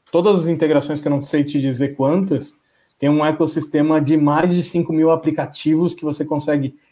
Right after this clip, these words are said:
instalar e que são praticamente plug and play pra você usar. Então,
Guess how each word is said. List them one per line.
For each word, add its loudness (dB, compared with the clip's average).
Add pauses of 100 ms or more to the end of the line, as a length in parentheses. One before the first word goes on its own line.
(120)
instalar 2
e -2
que -14
são -2
praticamente -2
plug 0
and -2
play 2
pra 0
você -2 (340)
usar. 0 (340)
Então, 0